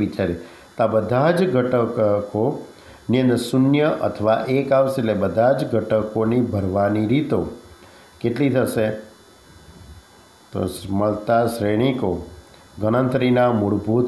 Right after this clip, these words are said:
સિદ્ધાંત અનુસાર, ગણતરીનો મૂળભૂત સિદ્ધાંત ક્રમચય ચેપ્ટરમાં હતો. આ પહેલું સ્થાન બે રીતે ભરાશે,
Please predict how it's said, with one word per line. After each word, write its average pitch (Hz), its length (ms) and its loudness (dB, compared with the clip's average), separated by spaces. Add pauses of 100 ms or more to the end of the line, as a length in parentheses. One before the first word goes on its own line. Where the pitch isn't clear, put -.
સિદ્ધાંત 110 600 0
અનુસાર, 104 440 0 (100)
ગણતરીનો 107 540 -2
મૂળભૂત 101 420 -4
સિદ્ધાંત 95 420 0
ક્રમચય 101 460 -2
ચેપ્ટરમાં 101 520 -4
હતો. 104 160 -2 (800)
આ 101 140 2
પહેલું 110 320 4
સ્થાન 104 380 0
બે 104 100 2 (100)
રીતે 113 300 0
ભરાશે, 107 480 2